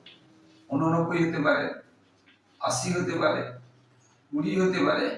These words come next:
এগো হতে পারে। ঠিক আছে? আর এর মান শুধু একটাই হবে। এবারে প্রবৃদ্ধ কোণ। প্রবৃদ্ধ কোণটা কি? এটা এই দিকে হবে, এইটা, এইটা।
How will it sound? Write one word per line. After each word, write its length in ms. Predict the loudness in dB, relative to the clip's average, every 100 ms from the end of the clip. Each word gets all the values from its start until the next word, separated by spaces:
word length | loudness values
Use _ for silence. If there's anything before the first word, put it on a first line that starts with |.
| -10 -12 -2
এগো 240 | 0 2 0 -2 -4
হতে 180 | -6 -8
পারে। 160 | -10 -14 -18 -20 _ _ _ _ _ -6
ঠিক 120 | -4 -4
আছে? 180 | -6 -10 -18 _ _ _ _ _ -2
আর 100 | 2 2
এর 100 | 2 4
মান 120 | 4 2
শুধু 140 | 2 2
একটাই 320 | 2 0 0 0
হবে। 180 | -2 -6 -12 -18 _ _ _ _
এবারে 340 | -2 2 4 2 0 0
প্রবৃদ্ধ 600 | 6 8 6 4 -2 -6 -6 -4
কোণ। 140 | -6 -8 -12 -8
প্রবৃদ্ধ 500 | 2 4 4 2 -4 -8 -6
কোণটা 300 | -6 -4 -4 -6
কি? 140 | -10 -14 -16 -20 -20 -20 -20 _ _ _ _ _ _ _ _ _ _ _ _ -10
এটা 240 | 0 4 6 4 2 -6 -16 -20 -20 -20 _ _ _ _ _
এই 200 | 0 4 4 4
দিকে 240 | 2 0 -2
হবে, 180 | -4 -8 -8 -6
এইটা, 300 | -6 -6 -14 -20 _ _ _ _ _ -10
এইটা। 280 | -8 -8